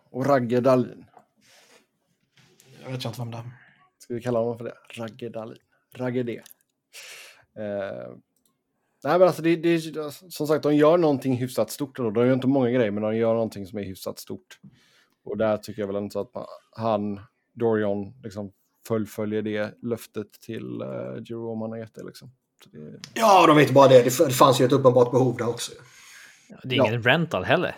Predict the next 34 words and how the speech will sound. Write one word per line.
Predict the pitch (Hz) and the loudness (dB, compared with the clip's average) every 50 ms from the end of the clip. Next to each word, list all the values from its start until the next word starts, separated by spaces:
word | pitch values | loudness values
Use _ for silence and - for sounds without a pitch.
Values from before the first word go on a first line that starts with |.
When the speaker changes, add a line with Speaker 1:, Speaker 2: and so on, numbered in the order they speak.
| - _ _ | -14 _ _
Speaker 1:
Nej, | - 123 165 208 | 0 2 4 4
nej, | 185 135 | 4 4
nej. | 107 98 95 | 2 0 0
Speaker 3:
Det | 127 | 0
är | 127 151 | 0 0
ju | 156 147 | 0 -2
en | 123 | 0
Speaker 1:
Två | 147 | 2
år | 170 | 4
kvar. | 190 190 | 6 4
Speaker 3:
ungdomsspelare | 170 - - 143 - 110 104 101 98 | 4 4 4 4 4 4 2 -2 -6
som | - - 104 | -8 -10 -12
är | 104 | -12
signad, | - - 110 101 101 117 147 - 95 | -8 -6 -6 -6 -6 -8 -10 -10 -12
så | 95 101 | -14 -16
att | 101 - - - - _ _ - - | -16 -18 -20 -20 -20 _ _ -14 -8
Speaker 1:
Två | 143 156 160 | -4 0 2
år | 156 151 | 2 0
kvar | - - 143 139 131 127 | 0 2 2 4 4 4
efter | 113 101 127 | 2 0 -2
denna | 123 120 113 | -2 -2 -2
säsongen | 110 - 120 113 110 107 101 | -4 -4 -4 -4 -4 -6 -8
på | - | -6
fyra | - 117 110 101 | -4 -4 -4 -4
komma | 107 104 101 | -6 -10 -12
sex. | - - - - - - - _ _ _ _ _ _ _ | -12 -14 -14 -14 -16 -18 -18 _ _ _ _ _ _ _
Det | - 120 117 117 | -12 -10 -8 -8
är | 117 110 | -8 -6
klart | - 120 117 117 | -6 -6 -4 -4
överkomligt. | 113 107 104 98 101 - - - | -6 -6 -6 -8 -10 -12 -12 -16
Speaker 3:
Mm. | 113 107 - _ _ _ - - - - - _ _ - | -16 -18 -20 _ _ _ -20 -20 -20 -20 -20 _ _ -4
Speaker 1:
Philadelphia. | - 214 220 226 214 214 208 208 202 202 202 196 196 202 196 185 185 185 180 170 - - 165 170 170 - - _ _ _ _ _ _ _ _ _ _ _ _ _ _ _ _ _ _ _ _ _ _ _ _ _ - _ _ _ _ _ _ _ _ _ _ _ _ _ _ _ _ _ _ - | 0 0 2 4 4 6 8 10 10 10 10 10 8 8 8 8 8 8 6 6 2 0 0 0 0 -2 -6 _ _ _ _ _ _ _ _ _ _ _ _ _ _ _ _ _ _ _ _ _ _ _ _ _ -20 _ _ _ _ _ _ _ _ _ _ _ _ _ _ _ _ _ _ -6
Grattis, | 135 143 147 143 - 160 147 - | -2 -2 -2 -2 -2 -6 -8 -6
Philadelphia. | - 131 135 127 131 117 107 - 120 113 101 | -2 0 2 2 2 2 0 -2 -4 -4 -4